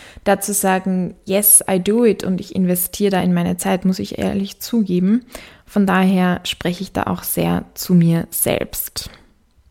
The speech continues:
Genau, und auch noch ein Punkt hier in, bei diesem Schritt Nummer eins. Es ist wichtig, dass du dir Limitationen setzt. Also,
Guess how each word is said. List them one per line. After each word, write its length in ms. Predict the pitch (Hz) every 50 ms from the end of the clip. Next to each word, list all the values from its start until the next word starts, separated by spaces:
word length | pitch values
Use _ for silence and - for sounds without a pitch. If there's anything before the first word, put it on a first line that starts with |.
| _ _ _ _ _ _ _ _ _ _ _ _ _ _ _ _ _ _ - - - - - - _ _ _ _ _ _ _ _ _ _ _ _ -
Genau, 320 | 208 190 170 160 - - -
und 400 | - 226 247 240 - - - -
auch 140 | 196 226
noch 160 | 233 233 226 -
ein 160 | 220 208 214
Punkt 360 | - - 240 247 247 - -
hier 340 | - - 220 220 220 220 -
in, 600 | - 214 202 208 208 208 202 196 190 196 202 208 -
bei 140 | - - 220
diesem 260 | - 208 208 - 202
Schritt 300 | 208 - - 220 220 -
Nummer 320 | 220 214 202 202 196 - -
eins. 460 | - 190 214 240 269 269 - - - - - - - - - _ _ - - _ _ _ _ _ _ _ _ _ _ - - _ _ _ _ - -
Es 120 | 226 214 -
ist 160 | 214 - -
wichtig, 400 | 226 240 - - 247 233 220 -
dass 220 | 226 220 220 -
du 100 | - 220
dir 480 | 208 214 208 208 214 214 214 208 202 - - - - - - - - _ _ _ _ _ _ _ _ _ _ _ - - -
Limitationen 1300 | - - - 208 220 220 220 214 214 - 214 208 - - - - 202 196 196 208 214 208 196 185 180 - - - _ _ _ _ _ _ _ _ _ _ _ _ _ _ _
setzt. 640 | - - - - 143 - - - - - - - -
Also, 500 | 185 175 175 185 185 180 180 185 185